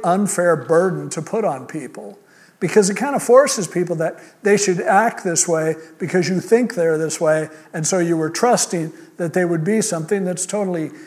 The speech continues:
out of character with and inconsistent with who they are at some point.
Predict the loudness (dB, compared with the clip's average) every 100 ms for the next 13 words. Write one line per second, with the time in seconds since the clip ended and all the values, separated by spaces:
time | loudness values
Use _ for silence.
0 | -20 _ 0 0 0 -4 -2 0 0 -2
1 | -4 -4 -4 -6 -6 -6 -6 -2 -2 -2
2 | -6 -6 -2 -2 0 0 0 2 2 2
3 | -2 -4 -4 -6 -8 -10 -12 -12